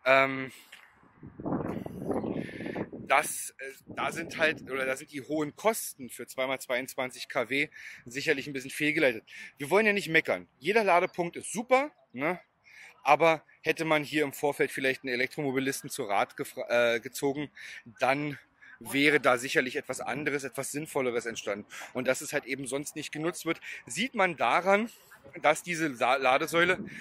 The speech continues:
bisher nur circa, ähm, so um die zehn, zwanzig K W abge-, äh, K W H abgegeben hatte.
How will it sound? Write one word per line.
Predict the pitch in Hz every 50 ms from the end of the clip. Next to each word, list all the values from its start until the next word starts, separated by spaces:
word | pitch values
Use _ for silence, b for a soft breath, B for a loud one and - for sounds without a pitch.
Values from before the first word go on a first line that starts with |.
| B B B -
bisher | - 160 160 - - 160 147 151 160 165 165
nur | 160 165 170 170 175 175 - _ B B B B B B B
circa, | - - 165 170 160 165 165 151 156 156 147 156 - 131
ähm, | 139 139 143 143 139 139 - - - - _ _ _ _ - -
so | 131 147 156
um | 156 156 165 175 151
die | 160 170 170 170 160 160 156 -
zehn, | - 156 165 160 170 170
zwanzig | - - 147 151 151 - 165 - - -
K | - 147 131 -
W | 151 160 156
abge-, | 110 135 - - 175 170
äh, | 127 127 -
K | - 143 139 143
W | 143 143
H | 139 143 143 127
abgegeben | - - 180 156 135 127 127 123 117 123
hatte. | 131 - 180 202 220